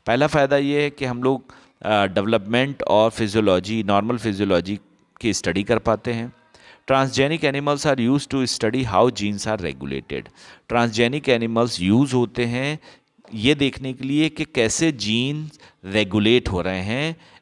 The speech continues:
and how they affect the normal body function and its development। और ये भी हम लोग देख पाते हैं कि ये नॉर्मल बॉडी फंक्शन और डेवलपमेंट में इनका क्या रोल है। Example, study of complex factors such as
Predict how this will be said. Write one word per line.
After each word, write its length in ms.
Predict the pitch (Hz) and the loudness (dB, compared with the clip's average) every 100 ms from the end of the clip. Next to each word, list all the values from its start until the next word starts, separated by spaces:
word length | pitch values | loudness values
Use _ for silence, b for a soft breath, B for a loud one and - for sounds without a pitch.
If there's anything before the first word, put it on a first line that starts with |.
| _ | _
and 220 | 120 131 98 | -6 -4 -4
how 400 | 92 117 156 160 107 | 2 4 4 0 2
they 300 | 123 143 165 160 _ - | 2 2 -2 -6 _ -12
affect 320 | - 139 131 117 | -2 -2 -2 -2
the 180 | 131 127 | 0 2
normal 440 | 92 95 104 127 98 | 2 2 2 0 2
body 220 | 98 101 110 | 2 2 0
function 640 | 107 95 - 131 139 156 B B B - | -4 -4 -4 -2 -2 -6 B B B -6
and 140 | 113 120 - | -4 -4 -2
its 240 | 135 - | -2 -2
development। 640 | 92 80 71 64 - 50 50 - B B B B | -4 -4 -4 -6 -8 -16 -16 -20 B B B B
और 200 | 110 120 | 4 4
ये 220 | 101 98 104 | 2 -2 0
भी 140 | 135 | 0
हम 120 | 143 | 0
लोग 140 | 151 127 | 0 0
देख 220 | 135 135 | -4 0
पाते 320 | 127 110 135 | 0 0 -2
हैं 180 | 131 143 | -2 -2
कि 140 | 139 139 | -4 -2
ये 160 | 139 | -2
नॉर्मल 460 | 131 104 101 117 135 | 0 0 0 0 0
बॉडी 280 | 104 104 123 | 2 2 0
फंक्शन 440 | - 92 - 127 | -4 -4 -4 -4
और 80 | 123 | 0
डेवलपमेंट 520 | 95 104 101 107 110 | 0 0 -2 -2 -4
में 120 | 120 | -4
इनका 240 | 113 - 117 | -4 -2 -4
क्या 260 | - 107 | 0 0
रोल 380 | 104 85 78 67 | 2 0 0 0
है। 180 | 67 65 _ B B B - | -6 -10 _ B B B -4
Example, 680 | 110 107 123 120 156 127 - | -2 2 0 0 -2 -2 0
study 320 | 127 151 151 | 2 4 2
of 20 | - 107 | 2 0
complex 320 | 101 113 131 | 0 0 -4
factors 600 | - - 110 - 123 - | -2 -2 -4 -2 -2 -2
such 160 | 113 117 | -4 -4
as 160 | 120 | -8